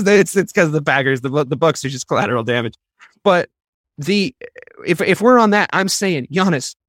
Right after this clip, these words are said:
why are you letting Al Horford sucker you into a battle? You know what I mean? Like, why are you doing that? You're a way better player than him. You're a top five N B A player.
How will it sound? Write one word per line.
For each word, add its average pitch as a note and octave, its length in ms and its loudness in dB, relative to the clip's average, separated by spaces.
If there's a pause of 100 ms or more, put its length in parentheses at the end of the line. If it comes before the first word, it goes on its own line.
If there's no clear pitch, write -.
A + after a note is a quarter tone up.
(140)
why F#3 460 2
are F3+ 100 0
you F3+ 160 -2
letting E3+ 360 0
Al D3+ 260 0
Horford C3+ 440 0
sucker - 380 -2
you C3+ 220 -2
into C#3 300 -4
a B2+ 40 -4
battle? B2 380 -4 (720)
You D#3 100 0
know G3 80 2
what F3+ 80 2
I F3+ 40 0
mean? F#3+ 180 4
Like, E3 120 2
why E3+ 460 0
are D3 80 -2
you C#3+ 140 -2
doing D3 240 0
that? A2+ 180 -4
You're D#3+ 220 0
a C#3+ 40 -4
way F3 520 -2
better D#3+ 340 -2
player D3+ 340 0
than C3+ 100 -4
him. C3 200 -4
You're C3 160 -4
a C#3+ 40 -6
top F3 400 -4
five D#3+ 400 0
N D#3+ 180 -2
B D#3 200 -4
A D3+ 120 0
player. D#3 480 -2